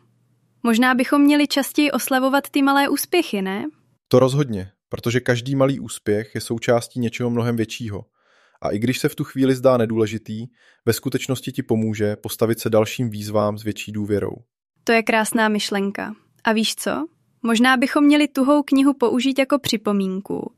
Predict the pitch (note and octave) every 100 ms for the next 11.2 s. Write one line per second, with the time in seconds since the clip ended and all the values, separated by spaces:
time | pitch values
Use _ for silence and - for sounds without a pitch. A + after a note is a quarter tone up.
0 | - G#3+ G#3 A3 G#3+ B3+ C#4+ C#4+ B3+ G#3
1 | G#3 G3+ G3 G3 - - - A3+ A3 A#3
2 | A3+ C#4 C4+ A#3 A3+ A#3+ B3 A#3+ G#3+ G#3
3 | A3+ B3+ C4+ C4 C#4 - G#3+ - G#3 G3+
4 | G3 - - F#3 F#3 - - F#3 - -
5 | - _ _ - A2 B2+ B2+ - D3 -
6 | A#2 A2 F#2 - _ _ _ A2 A#2 C#3+
7 | C#3+ A2+ G2+ F#2+ - - A#2 A2+ A#2+ G#2+
8 | F#2+ - G2+ G#2 - A2 G#2+ C3+ - -
9 | A2+ G#2+ G#2 G2 F#2+ A2+ _ _ - -
10 | - - D3 C#3 C#3 C#3 C3+ - G2+ G2
11 | G2 G2